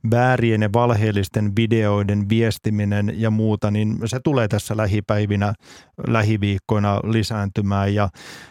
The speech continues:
minä huomaan, että jopa meillä Suomessa niin ihmiset alkaa olla vähän väsyneitä, kun koko aika ovat kiinni näissä uutisissa,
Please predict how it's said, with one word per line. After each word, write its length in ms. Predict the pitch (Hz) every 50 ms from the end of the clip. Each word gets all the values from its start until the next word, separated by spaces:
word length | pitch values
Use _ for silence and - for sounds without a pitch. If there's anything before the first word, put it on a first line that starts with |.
| _ _ _ - - 98 - - 120 92 -
minä 220 | 110 113 117 120 110
huomaan, 380 | 117 120 113 110 113 110 110
että 180 | 107 - - 113
jopa 260 | 110 110 - - 113
meillä 200 | 110 110 113 113
Suomessa 480 | - - 131 127 113 113 104 - - 107
niin 180 | 107 107 113
ihmiset 360 | 113 107 104 107 104 - 107 - - - - -
alkaa 320 | 117 113 110 101 - 113 110
olla 140 | 110 110
vähän 220 | 110 110 101 110 110
väsyneitä, 520 | 120 120 - - 110 104 104 104 101 110 101 -
kun 100 | - 123 -
koko 300 | 143 131 - - 123 110
aika 220 | 107 107 - 110
ovat 200 | 107 104 107 - -
kiinni 320 | - 123 117 110 101 101 101
näissä 320 | 101 104 104 98 - 123 -
uutisissa, 800 | - 127 110 104 104 - - 104 - - 104 - - - - 113